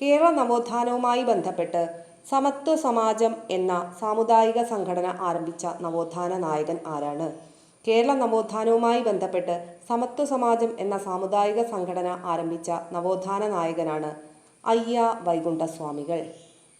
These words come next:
അയ്യ വൈകുണ്ഠസ്വാമികൾ. മുപ്പത്തിനാലാമത്തെ ചോദ്യം. മികച്ച നടനുള്ള ദേശീയ പുരസ്കാരം ആദ്യമായി മലയാളത്തിന് നേടിത്തന്നത് ശ്രീ പി ജെ ആന്റണിയാണ്.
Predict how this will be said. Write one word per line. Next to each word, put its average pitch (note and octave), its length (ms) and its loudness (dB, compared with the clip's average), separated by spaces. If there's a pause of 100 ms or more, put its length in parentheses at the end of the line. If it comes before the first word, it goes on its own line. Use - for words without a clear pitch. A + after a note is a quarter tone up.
(140)
അയ്യ F#3+ 560 0
വൈകുണ്ഠസ്വാമികൾ. D#3 1080 -4 (1600)
മുപ്പത്തിനാലാമത്തെ A#3+ 840 2
ചോദ്യം. D#3+ 480 -6 (640)
മികച്ച D#4+ 340 2
നടനുള്ള C4 520 6
ദേശീയ A3+ 460 2
പുരസ്കാരം G#3 680 2
ആദ്യമായി G#3+ 560 0
മലയാളത്തിന് F#3 800 2
നേടിത്തന്നത് E3 840 0
ശ്രീ G#3+ 280 -4
പി G3 300 -10
ജെ G3 280 0
ആന്റണിയാണ്. D#3 720 -4